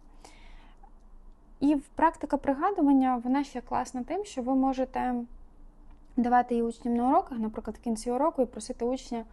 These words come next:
написати: «Напиши все, що ти за сьогодні маєш на кінець уроку». На аркуші вони пишуть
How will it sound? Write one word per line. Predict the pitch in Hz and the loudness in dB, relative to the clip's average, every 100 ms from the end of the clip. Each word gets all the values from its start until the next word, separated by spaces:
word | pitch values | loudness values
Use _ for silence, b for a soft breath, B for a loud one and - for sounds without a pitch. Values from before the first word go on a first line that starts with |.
| B B B B B 233 | B B B B B -6
написати: | 233 - 233 - 277 294 262 240 233 - - | -4 -2 -2 2 2 2 0 -2 -4 -6 -6
«Напиши | 240 240 247 330 | -6 -4 -6 -6
все, | 311 294 | -4 -4
що | 294 247 | -4 -8
ти | 233 247 | -6 -4
за | 220 | -4
сьогодні | 220 233 220 262 233 | -6 -8 -4 -2 -2
маєш | 208 233 220 - | -2 -4 -6 -8
на | 190 | -12
кінець | 196 202 - | -10 -10 -10
уроку». | 185 180 - - - b b b b | -10 -10 -10 -16 -20 b b b b
На | 254 226 240 - | -6 -4 -6 -4
аркуші | - 214 220 214 | -2 -2 -4 -4
вони | 240 339 | 0 0
пишуть | 359 208 196 - | 0 -4 -4 -8